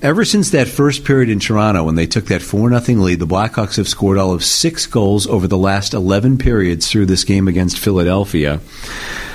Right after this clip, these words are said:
They've been keeping the goals against down. That's not to say they've been particularly, you know, uh, th-,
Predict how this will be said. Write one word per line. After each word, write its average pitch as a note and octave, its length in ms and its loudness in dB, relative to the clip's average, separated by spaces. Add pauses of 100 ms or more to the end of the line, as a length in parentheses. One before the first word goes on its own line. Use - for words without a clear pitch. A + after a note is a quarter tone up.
(160)
They've A2 160 2
been G2+ 140 -2
keeping C3 500 0
the G#2 340 2
goals B2 340 2
against A2+ 480 -2
down. F#2 340 0
That's G#2 200 -2
not B2+ 240 0
to B2 60 0
say A2 400 2
they've G2 200 0
been G2+ 200 0
particularly, F#2 1000 0 (560)
you C3+ 120 2
know, - 60 -2
uh, - 40 -8
th-, G#3 300 -2